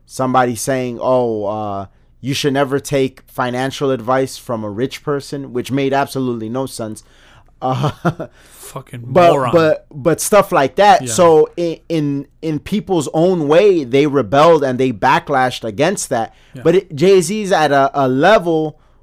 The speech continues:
Speaker 1: where that's not really that important to him, like, people's backlash.
Speaker 2: Yeah,
Speaker 1: You
Speaker 2: yeah.
Speaker 1: know, and he could get away with saying that stuff. But a lower level artist may not be able to. So
Speaker 2: No.
Speaker 1: I think a lot of artists in turn are taking the safe route.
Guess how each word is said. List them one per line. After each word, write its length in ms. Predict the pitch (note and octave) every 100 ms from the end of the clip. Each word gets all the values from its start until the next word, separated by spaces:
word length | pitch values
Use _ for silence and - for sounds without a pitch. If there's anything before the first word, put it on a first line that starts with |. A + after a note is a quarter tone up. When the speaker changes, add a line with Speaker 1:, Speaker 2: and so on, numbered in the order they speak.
| _
Speaker 1:
where 220 | C#3 D3
that's 340 | D#3 E3+ - -
not 340 | F3 D#3+ -
really 400 | D#3 E3 D#3 C3 - _
that 220 | A#2+ D#3 D3+
important 560 | B2+ - E3 E3 F3
to 100 | F3+
him, 360 | F3 F3+ F3+ F3 _
like, 200 | C3 B2
people's 380 | D#3 D3 D3 G2+
backlash. 720 | C3 C#3+ C#3+ D#3+ D#3+ D#3+ -
Speaker 2:
Yeah, 220 | C#3+ A#2+ A#2+
Speaker 1:
You 100 | C#3
Speaker 2:
yeah. 60 |
Speaker 1:
know, 140 | D3+ D3
and 140 | C3+
he 140 | B2+ D#3
could 160 | C3+
get 140 | C#3 C#3
away 200 | B2+ C#3+
with 200 | C#3+ C3+
saying 320 | D3+ D3+ D#3
that 180 | D3 D3
stuff. 260 | E3 D#3 _ _ _ _ _ _ _
But 160 | - D3
a 80 | C#3
lower 400 | C3+ E3+ G#3+ G3
level 360 | E3+ C#3+ C3+
artist 440 | B2+ C3 C3 A#2+ B2
may 240 | B2+ C#3
not 220 | C3+ B2
be 160 | G#2+ A#2
able 300 | D3+ F3+ C#3
to. 340 | - A#2+ A2+
So 520 | - - D3+ C3+ C3 B2
Speaker 2:
No. 160 | A#2 C3+
Speaker 1:
I 140 | C3+
think 440 | - F3 F#3+ F3 -
a 80 | C3+
lot 220 | C3 C#3+
of 80 | C3+
artists 420 | B2 B2+ B2+ -
in 120 | A#2
turn 280 | G#2 B2+ A#2+
are 120 | G#2+
taking 340 | G2+ G#2+ F#2+ G2+
the 80 | F#2+
safe 340 | D#3+ E3 -
route. 220 | F#2+ D#2